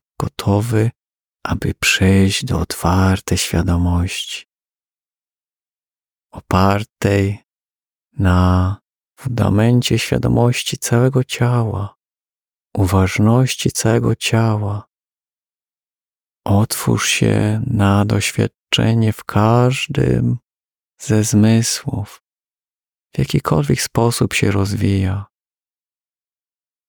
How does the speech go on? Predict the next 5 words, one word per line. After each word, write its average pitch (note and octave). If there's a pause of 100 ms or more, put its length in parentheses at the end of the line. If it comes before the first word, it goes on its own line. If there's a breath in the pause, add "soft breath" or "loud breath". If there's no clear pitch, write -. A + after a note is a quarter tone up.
(440)
Po G#2+
prostu A2
bądź F#2+ (140)
świadoma, A2
świadomy. G#2+